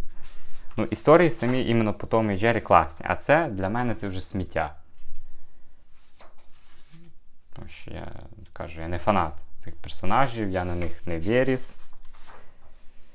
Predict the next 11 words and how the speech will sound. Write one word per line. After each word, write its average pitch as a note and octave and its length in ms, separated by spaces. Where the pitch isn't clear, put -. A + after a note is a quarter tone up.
Далі F2+ 140
знову F#2 400
якогось G2+ 460
медведя. A2 420
Сюди A2 340
прям G2+ 240
повпихували F2+ 800
всіх, F2+ 580
кого E2 840
не D#2+ 240
ліньки C#3+ 580